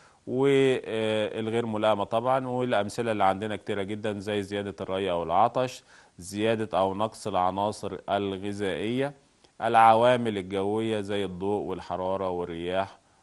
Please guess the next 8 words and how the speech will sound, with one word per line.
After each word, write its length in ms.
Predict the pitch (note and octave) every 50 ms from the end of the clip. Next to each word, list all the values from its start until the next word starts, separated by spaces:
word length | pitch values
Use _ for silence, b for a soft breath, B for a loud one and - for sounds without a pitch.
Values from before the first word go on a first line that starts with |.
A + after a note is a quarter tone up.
| b b -
آه، 220 | - G2 G2 G2 G2
وغيرها. 420 | G2+ G#2 G2+ G#2+ A2+ A#2+ B2 B2+
وطبعا 440 | B2 A#2 - B2 A2+ A2+ G#2+ G#2 F#2+
عندنا 340 | G2 G2 F#2+ A2 A2 G#2 F#2+
أمثلة 300 | G2 - - A#2+ A#2 G#2+
كتيرة 300 | - - A#2+ A#2+ A2 G2+
جدا 340 | G2+ A2+ A2+ G#2+ G#2 G#2+
من، 480 | G2 F#2 F#2 G2 G2+ G#2 G#2 G2+ G2 F#2+